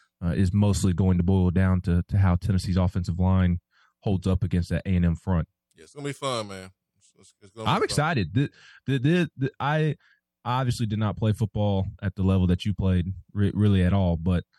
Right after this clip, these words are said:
Speaker 1: uh, I, I, I do have, for somebody who did not really play football, I, I, I do nerd out on, on the X's and O's and, uh, different matchups from, from week to week, and, and I'm nerding out this week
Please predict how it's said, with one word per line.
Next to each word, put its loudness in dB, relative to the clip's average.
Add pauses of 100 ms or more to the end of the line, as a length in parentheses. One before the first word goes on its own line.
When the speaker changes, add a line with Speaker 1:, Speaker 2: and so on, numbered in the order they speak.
(240)
Speaker 1:
uh, 0 (200)
I, 0
I, 2
I 0
do 2
have, 2
for -2
somebody 2
who 2
did 0
not 0
really 2
play 0
football, -2 (100)
I, -2 (100)
I, 2 (100)
I 2
do 2
nerd 4
out 2 (140)
on, 0 (140)
on 2
the 4
X's 2
and 4
O's 2 (160)
and, 2 (580)
uh, 2 (120)
different 0
matchups 0
from, 0
from 0
week 2
to -2
week, 0
and, -2
and 0
I'm 2
nerding 2
out 2 (120)
this 0
week 2